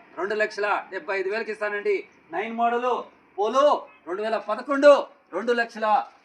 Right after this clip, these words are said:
ఇరవై ఐదు వేలకి ఇస్తా. సుమో లక్ష రూపాయలకి ఇస్తా కేవలం. బొలెరో టూ ల్యాక్స్కి ఇస్తా. పద్నాలుగు మోడల్, నిసాన్ సన్నీ పన్నెండు మోడల్ అండి, సూపర్గా ఉంది కండిషను.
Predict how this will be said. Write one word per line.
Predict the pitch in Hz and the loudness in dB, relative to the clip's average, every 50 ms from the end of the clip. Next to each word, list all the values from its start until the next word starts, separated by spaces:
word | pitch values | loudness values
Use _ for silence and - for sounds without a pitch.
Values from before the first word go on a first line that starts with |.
| _ _ - | _ _ -12
ఇరవై | 185 196 226 226 233 226 | -6 -4 0 2 2 2
ఐదు | 220 214 220 240 | 2 0 -2 -2
వేలకి | 254 247 208 240 | -4 -4 -6 -8
ఇస్తా. | - - 240 247 226 190 - - - - _ - - | -6 0 2 4 4 4 2 -4 -14 -20 _ -12 -8
సుమో | 208 254 285 302 311 277 - - - _ _ - 151 | -2 0 4 4 6 4 4 2 -4 _ _ -12 -6
లక్ష | 185 208 208 - - | -4 -4 -4 -4 -4
రూపాయలకి | 233 214 214 - 247 262 262 220 240 | -4 -4 -2 2 2 2 2 0 -4
ఇస్తా | 233 233 247 240 226 | -10 -2 -2 -2 -2
కేవలం. | 226 233 233 240 247 247 254 240 185 - _ _ _ _ - | 0 0 0 0 2 2 0 0 -2 -4 _ _ _ _ -2
బొలెరో | 170 208 247 254 277 294 302 269 175 - - - - - - | 0 2 4 8 10 12 12 10 8 6 -2 -18 -20 -8 0
టూ | 214 233 240 | 4 6 6
ల్యాక్స్కి | 233 233 262 277 - - - 269 | 8 8 6 6 4 -2 -10 -12
ఇస్తా. | 233 - - 254 240 220 - - - - - 170 | -10 -6 -2 0 0 0 -2 -6 -14 -18 -12 -12
పద్నాలుగు | 185 180 185 247 240 240 233 214 | -12 -8 -6 -6 -6 -4 -6 -8
మోడల్, | 220 233 254 277 285 277 285 269 - - _ _ _ _ _ - - | -8 -6 -2 -2 0 0 0 -2 -2 -4 _ _ _ _ _ -20 -20
నిసాన్ | 175 - 226 226 226 214 220 | -14 -10 -10 -10 -10 -10 -12
సన్నీ | 233 247 269 285 294 294 240 - _ _ _ _ _ 180 | -12 -8 -6 -6 -6 -6 -8 -10 _ _ _ _ _ -16
పన్నెండు | 196 233 262 269 247 | -14 -12 -12 -12 -12
మోడల్ | 240 226 240 277 302 302 302 277 | -12 -8 -8 -6 -6 -6 -6 -8
అండి, | 269 277 269 240 - _ _ _ _ _ | -10 -12 -14 -16 -18 _ _ _ _ _
సూపర్గా | 226 233 - 247 226 220 233 262 | -18 -18 -16 -16 -16 -8 -4 -2
ఉంది | 294 302 285 285 | -2 -2 -4 -8
కండిషను. | 262 254 254 254 269 254 208 233 269 254 208 | -6 -6 -6 -4 -4 -8 -8 -8 -8 -8 -8